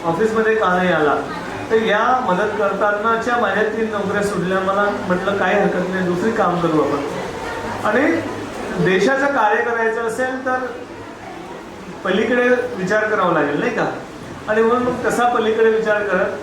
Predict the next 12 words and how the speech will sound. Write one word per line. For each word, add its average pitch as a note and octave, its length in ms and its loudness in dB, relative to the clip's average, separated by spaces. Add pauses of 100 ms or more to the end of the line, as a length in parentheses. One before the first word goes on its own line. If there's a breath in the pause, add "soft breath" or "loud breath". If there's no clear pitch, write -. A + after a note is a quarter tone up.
(280)
आता B3+ 500 2 (100)
आम्ही, F#3+ 520 2 (260)
अ, G3+ 340 4 (300)
महेश A3+ 360 2
ढाबा, F#3 440 2 (220)
अ, - 20 -6
वर्धा E3 400 2
रोड, G#3+ 220 2 (480)
चीज A3+ 220 -4
भवन, A3 300 2 (580)
छत्रपती A3+ 500 2
चौक, A#3 360 0